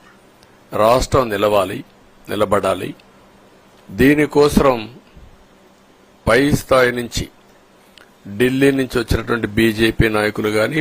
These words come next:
ప్రధానమంత్రి అమిత్ షా గారు గాని, ఇక్కడుండే పవన్ కళ్యాణ్ గాని,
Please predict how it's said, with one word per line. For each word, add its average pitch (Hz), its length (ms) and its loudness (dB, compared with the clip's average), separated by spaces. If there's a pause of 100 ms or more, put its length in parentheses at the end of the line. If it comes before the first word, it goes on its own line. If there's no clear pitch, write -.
ప్రధానమంత్రి 107 680 0 (160)
అమిత్ 104 260 -2
షా 110 180 0
గారు 104 220 0
గాని, 123 180 -2 (1400)
ఇక్కడుండే 127 500 0 (1160)
పవన్ 113 300 0
కళ్యాణ్ 110 360 0
గాని, 110 200 0